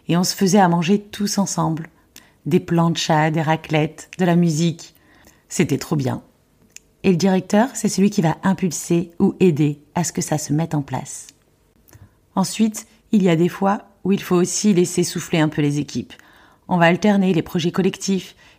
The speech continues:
et le travail plus individuel. Et puis si un enseignant n'a pas l'habitude de travailler en équipe ou ne souhaite pas participer à un projet, il a le droit. Je pense que cela peut être validé en équipe.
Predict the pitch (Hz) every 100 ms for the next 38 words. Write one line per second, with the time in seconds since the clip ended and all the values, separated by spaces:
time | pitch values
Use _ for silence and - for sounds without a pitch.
0 | - 165 160 - 160 165 - 165 165 151
1 | 156 143 131 131 135 _ _ _ _ _
2 | _ _ _ _ 202 214 208 - 254 214
3 | 220 - 180 185 208 143 - 190 190 175
4 | - 208 156 - 190 185 190 185 180 -
5 | - 254 - - - 175 165 - 151 -
6 | 208 208 - 185 151 185 196 160 - 180
7 | 147 156 - - - - - - _ 190
8 | 175 175 165 147 165 - _ _ _ 170
9 | 202 240 233 208 156 156 160 156 151 190
10 | 196 170 175 190 139 131 -